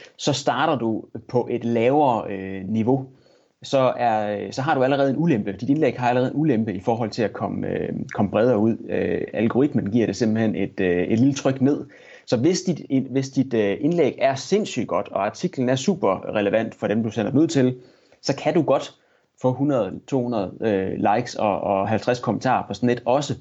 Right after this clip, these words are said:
Men det sker bare ikke særlig tit, fordi det simpelthen har en, øh, en, en ulempe. Så det, du skal veje op, det er, hvor... hvor, øh, hvor vigtigt er det for dig at få, øh,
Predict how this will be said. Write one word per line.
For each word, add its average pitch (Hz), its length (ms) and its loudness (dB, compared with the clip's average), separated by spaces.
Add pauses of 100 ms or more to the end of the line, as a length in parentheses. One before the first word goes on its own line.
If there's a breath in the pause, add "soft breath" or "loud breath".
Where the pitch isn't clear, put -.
(300 loud breath)
Men 113 120 0
det 113 80 0
sker - 260 0
bare 110 240 0
ikke 117 140 -2
særlig 110 240 2
tit, - 220 -2
fordi 147 300 -2
det 127 100 2
simpelthen 117 320 2
har 127 180 0
en, - 300 -2
øh, - 300 -2 (600 loud breath)
en, 110 300 0
en 107 140 4
ulempe. 113 320 4
Så 117 100 0
det, 160 120 2
du 214 80 4
skal 175 180 2
veje 120 240 4
op, - 240 0
det 131 160 4
er, 135 240 0 (420 soft breath)
hvor... 113 280 2
hvor, 110 260 2
øh, 98 260 -2 (760)
hvor 117 160 0
vigtigt 156 360 0
er 113 140 2
det 143 120 -2
for 120 180 0
dig 135 220 0
at 101 160 -10
få, 113 500 -2
øh, 92 340 -4